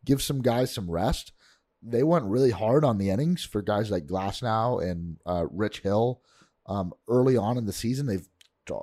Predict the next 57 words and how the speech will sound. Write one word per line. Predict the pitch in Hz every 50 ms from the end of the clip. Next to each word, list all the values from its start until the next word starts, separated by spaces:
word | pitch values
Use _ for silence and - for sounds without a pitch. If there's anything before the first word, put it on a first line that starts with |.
| - _ -
they've | 95 98 - - 90
already | 98 117 123 135
started | 127 - 143 139 143 131
to | 113 -
take | 131 107
a | 110
step | - - 131 110 -
back. | 95 95 104 - -
That | 87 90
was | 92 95 90 - _ _ _ - _ _ _ -
even | 139 156 156 160 156
before | 151 - - 147 143
the | 135 131
Glasnow | 120 113 113 117 113 - 139 117 98 98
injury. | 107 117 123 147 147
You | 139 113
saw | - - 107 113
the | 107 107
Rays, | 98 98 101 104 117 - - _ - - - _ _ -
kind | 110 92
of, | 85
they | 92
gave | 85 76 85 98 101
him | 104 117
an | 127
extra | 107 101 - - - 107 -
off | - 107 104 98 - -
day | 98 90 87 87
one, | 87 85 80 -
uh, | 80 90 87 82
one | 82 85 87 90 85
time | 95 87 85
through | - 92 82
the | 85 82
rotation. | 80 78 - 80 73 - 80
Like, | 82 80 80
they | 95 101
were | 98
being | 87 90 110 120 120 113 107
more | 104 113 117 113
careful | - - 120 120 117 135 135
with | 131 127 -
him. | 143 143 147 147 - _ _ _ _ _ _ _ _ _ -
I | - 87 107
think | 131 120
they're | 107 101
gonna | 95 101 95
continue | 85 92 90 - - 135 139 156 175
that | 165 165 165 156 135
this | 135 131 -
month, | - 120 131 175 185 -
because | - 117 - 110 95
once | 101 117 139 143 -
you | 139 135
get | 139 - - - _ _
through | - 139 151 165
July, | 160 196 180 175 165 135 123 117 117